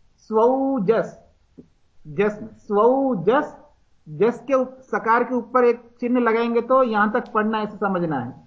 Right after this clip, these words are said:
स्वौजस। फिर सा को अलग करना है, जस के साथ में जोड़ना है सकार को, और अकार को आगे के साथ जोड़ना है।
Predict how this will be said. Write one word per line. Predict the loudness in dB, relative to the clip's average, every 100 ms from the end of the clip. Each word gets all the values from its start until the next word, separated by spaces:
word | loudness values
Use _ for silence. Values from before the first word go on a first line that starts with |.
| _ _
स्वौजस। | 2 4 4 2 0 0 -4 -18 -20 -20 _ _ _ -20 _ _ _ _ _ _ _ 0
फिर | 2 2 -6 -14 _ _ _ _ _ _ _ _
सा | _ 0 0
को | 2
अलग | 0 0 -2
करना | -2 0 0
है, | 0 2
जस | -2 -2
के | -6 -4
साथ | 0 0
में | 0 0
जोड़ना | 2 2 0
है | 0
सकार | -2 0 0 0
को, | -6 -10 _ 0
और | 2
अकार | 2 0 2 2
को | 2
आगे | 2 4 2
के | 0
साथ | 0 0
जोड़ना | 2 0 0 -4
है। | -6 -12 -20